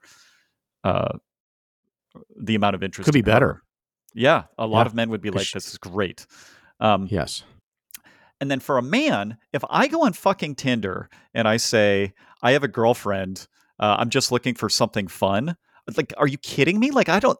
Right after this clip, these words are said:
Speaker 1: I'm a decent looking guy. I barely get any matches anyway. And when I
Speaker 2: Right.
Speaker 1: do, it's, it's, you know, like, pulling teeth to get anyone to go on a date. If I went on there and
Speaker 2: Right.
Speaker 1: said that I have a girlfriend, like, there's just no way. So then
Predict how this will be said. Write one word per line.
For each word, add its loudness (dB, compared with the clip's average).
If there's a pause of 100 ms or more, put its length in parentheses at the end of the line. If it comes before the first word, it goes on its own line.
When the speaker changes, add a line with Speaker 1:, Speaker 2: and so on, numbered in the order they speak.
Speaker 1:
I'm 0
a -4 (140)
decent 0
looking 0
guy. 4
I 2
barely 2
get 2
any 0
matches 0
anyway. 0 (460)
And 2
when 4
I 6
Speaker 2:
Right. 2
Speaker 1:
do, 4
it's, 0
it's, -4
you 0
know, 2
like, -4
pulling 4
teeth -6
to -10
get 0
anyone -4
to -6
go -4
on -4
a -10
date. 0 (200)
If -2
I 4
went 2
on 2
there 0
and 2
Speaker 2:
Right. 0
Speaker 1:
said 0
that 2
I 2
have -4
a -6
girlfriend, 0
like, 0
there's -2
just -4
no 2
way. 2
So -6
then 4